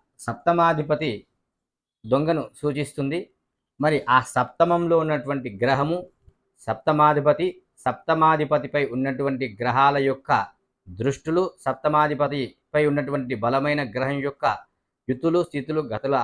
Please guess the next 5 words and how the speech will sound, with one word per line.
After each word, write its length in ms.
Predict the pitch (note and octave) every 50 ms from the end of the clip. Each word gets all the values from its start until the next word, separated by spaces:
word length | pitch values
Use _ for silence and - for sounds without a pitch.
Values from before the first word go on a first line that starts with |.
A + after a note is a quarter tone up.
| A2 A2
ఆధారంగా 520 | A#2+ A#2+ C3 C#3 D3+ D3+ D3 D3 E3 D#3+ A#2 G2+ - - _ _ _ _ _ _ _ _ -
ఆ 140 | A#2+ B2 B2
వ్యక్తి 560 | A#2 A2+ B2 B2 - - - F#3+ C3+ - - _ _
స్త్రీయా, 580 | - - _ - D3 E3+ E3+ E3+ E3 E3 D#3+ - - _ -
పురుషుడా 460 | C#3+ C#3+ C3+ B2+ C3+ D3 C3+ A2 G2